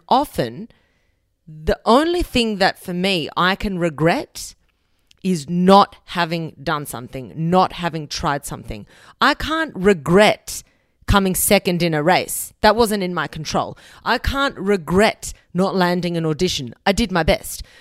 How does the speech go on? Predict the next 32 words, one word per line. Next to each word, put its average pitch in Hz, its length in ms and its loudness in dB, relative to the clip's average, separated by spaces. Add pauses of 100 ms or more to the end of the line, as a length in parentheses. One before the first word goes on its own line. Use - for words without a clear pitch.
(140)
I 196 100 4
can't 214 380 -4 (280)
regret 175 580 2
someone 220 440 0
dumping 180 420 2
me. 175 340 -2 (120)
That 190 140 2
wasn't 165 240 -2
my 156 140 0
actions. - 440 -2
You 202 60 0
know, 170 120 2
so 190 360 0 (380)
that's 240 200 2
a 285 80 2
really 240 460 2
good 220 280 -2
test - 460 -4
for - 160 -6
you 175 480 -2 (1000)
to 202 220 4
decide 185 760 2
if 196 360 0 (420)
you 185 360 4
can 185 220 0
deem 190 400 4
it 185 160 0
as 175 160 0
a 170 60 -2
failure 160 540 0
or 151 240 -2
not. 160 380 2